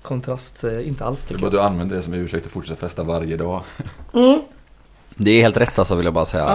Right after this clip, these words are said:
Speaker 3: även
Speaker 1: tack.
Speaker 3: om det låter som att jag kanske kritiserar lite, men, eh,
Speaker 1: Ja.
Speaker 3: det är asgött.
Speaker 1: Tack. Eh, vi ska ju prata om det här härliga firandet, eh, nere i Lund. Det finns ju, eh, massvis,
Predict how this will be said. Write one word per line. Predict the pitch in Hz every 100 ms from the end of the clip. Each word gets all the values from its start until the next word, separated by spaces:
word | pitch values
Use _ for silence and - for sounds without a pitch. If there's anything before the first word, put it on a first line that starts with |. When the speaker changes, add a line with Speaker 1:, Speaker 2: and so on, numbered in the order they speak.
| 92
Speaker 3:
även |
Speaker 1:
tack. | 82 85
Speaker 3:
om | 85
det | 85
låter | 85 82
som | 87
att | 87 -
jag | 85
kanske | - -
kritiserar | 90 - 92 85
lite, | 90 - 73
men, | 85 85 82
eh, | 80 78 78 82 -
Speaker 1:
Ja. | 131 123 123 - -
Speaker 3:
det | 87
är | 85
asgött. | 87 - - - - -
Speaker 1:
Tack. | - 123 - - - - - - - - -
Eh, | 175 190 196 190
vi | 233
ska | 247
ju | 240
prata | 240 214 214
om | 202
det |
här | 202 175 170 170
härliga | 156 190 165 147 147
firandet, | 143 190 151 135 139 139 - -
eh, | 135 131
nere | 139 139 139
i | 139
Lund. | 135 120 120
Det | 143
finns | 160 156 - -
ju, | 135 143 139 135
eh, | - 135 127 127 127 -
massvis, | 143 160 - 139 220 156 - -